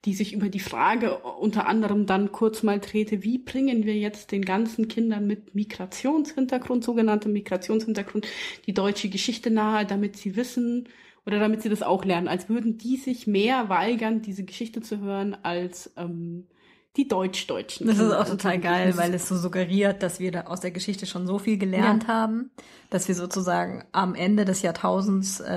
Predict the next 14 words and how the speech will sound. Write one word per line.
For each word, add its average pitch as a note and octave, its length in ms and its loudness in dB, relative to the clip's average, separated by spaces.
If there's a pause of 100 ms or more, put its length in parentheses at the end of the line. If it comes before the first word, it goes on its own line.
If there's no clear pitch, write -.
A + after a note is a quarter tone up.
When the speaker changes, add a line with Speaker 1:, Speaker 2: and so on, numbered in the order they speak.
(180)
Speaker 2:
angekommen F#3+ 640 2
sind F3+ 220 0
mit F3+ 160 0
einer E3+ 400 0
aufgeklärten, F3+ 720 0
entnazifizierten, F#3 1160 -2
wie F#3 140 -2
auch E3+ 120 -4
immer B3 300 4
Gesellschaft, E3+ 760 -2 (380)
die G3 140 -2
auch F#3 240 -2
keinerlei, F3+ 640 2
äh, E3+ 440 -4